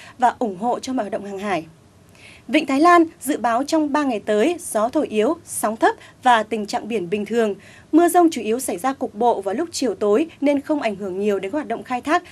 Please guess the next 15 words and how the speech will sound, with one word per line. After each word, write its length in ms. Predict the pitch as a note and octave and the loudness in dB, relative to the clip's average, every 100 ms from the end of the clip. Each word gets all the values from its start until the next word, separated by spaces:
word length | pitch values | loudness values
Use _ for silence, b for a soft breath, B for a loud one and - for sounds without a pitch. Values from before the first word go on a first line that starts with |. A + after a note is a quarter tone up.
| B | B
và 220 | F#3+ A3 | -2 0
đánh 180 | F3+ G3 | 0 -2
bắt 140 | C#4+ - | -4 -6
hải 160 | A3+ | -8
sản 280 | G3 G#3+ E3+ | -4 -4 -6
của 120 | E3 | -8
bà 120 | E3 | -10
con 220 | F3 A3+ A#3+ | -6 -6 -4
ngư 80 | |
dân. 260 | A#3+ B3+ A#3 - - - _ - b b b | -2 0 -2 -6 -20 -20 _ -20 b b b
Khu 160 | G4+ G4+ | 2 4
vực 220 | E4+ - | 2 2
Bắc 220 | D4+ G#4+ | 0 2
Biển 220 | D#4 G#3 | 0 2
Đông 260 | B3+ D#4+ | 6 8